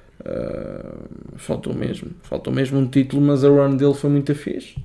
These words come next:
O Pete Dunne foi, eh, North American Championship. Sabe, eh, a, a questão aqui em relação ao Pete Dunne e ao, e ao Gunther, Walter, eh, apanharam gerações do N X T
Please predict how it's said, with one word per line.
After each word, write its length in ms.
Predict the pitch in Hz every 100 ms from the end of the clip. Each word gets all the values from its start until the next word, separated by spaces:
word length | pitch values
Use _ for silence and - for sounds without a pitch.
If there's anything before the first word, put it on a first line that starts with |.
| - - - - -
O 80 |
Pete 280 | 135 139 127
Dunne 260 | 123 131 156
foi, 560 | 147 131 127 123 117 -
eh, 180 | 139 131
North 320 | 127 131 127
American 480 | 127 127 123 117 123
Championship. 680 | 120 147 160 175 170 180 175 - - - - -
Sabe, 320 | - 185 - 139
eh, 60 | - - - - - 156
a, 140 | 165
a 40 | 151
questão 240 | - 175
aqui 220 | 147 143
em 140 | 156 156
relação 400 | 143 127 143 135 131 -
ao 240 | 117 127 127
Pete 220 | 135 -
Dunne 360 | 135 139 139
e 40 | 127
ao, 360 | 127 120 120
e 60 | 131
ao 60 | 127
Gunther, 440 | 131 143 143 147 147 - - - - - -
Walter, 440 | 135 127 127 135 127 - - - - -
eh, 680 | 139 131 131 127 123 131 -
apanharam 560 | 127 151 151 139 135 127
gerações 760 | 139 151 139 - 127 123 123 123
do 120 | 131
N 140 | 135 131
X 200 | - -
T 320 | 131 131